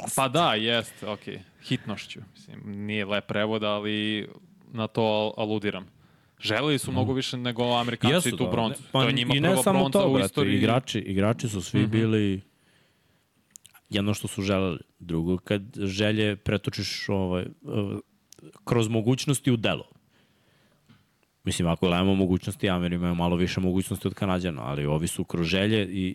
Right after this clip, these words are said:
Speaker 2: i te malo limitirane mogućnosti izvukli maksimum. Mislim, Dylan Brooks da šutira onako,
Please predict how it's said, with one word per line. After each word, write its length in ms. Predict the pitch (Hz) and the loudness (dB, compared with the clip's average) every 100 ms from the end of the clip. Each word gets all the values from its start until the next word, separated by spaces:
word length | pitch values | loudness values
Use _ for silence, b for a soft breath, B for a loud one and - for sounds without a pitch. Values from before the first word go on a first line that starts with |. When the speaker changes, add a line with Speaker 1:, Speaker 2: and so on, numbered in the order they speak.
| - | -6
Speaker 2:
i 120 | 90 | -8
te 360 | - 98 85 85 - | 0 0 0 -4 -6
malo 280 | 90 85 85 | -2 0 0
limitirane 580 | 85 87 - 98 87 | 0 -2 -2 -2 -2
mogućnosti 540 | 82 80 82 - 85 85 | -2 -2 -2 -4 -6 -4
izvukli 320 | 82 82 90 | -4 -4 -2
maksimum. 320 | 87 - 82 | -2 -4 -4
Mislim, 220 | 78 87 | -4 -2
Dylan 220 | 87 90 85 | 0 0 0
Brooks 200 | 95 85 | -2 0
da 100 | 90 | -2
šutira 360 | - - 95 | -2 -2 -2
onako, 420 | 80 76 - 90 | 0 -4 -2 -2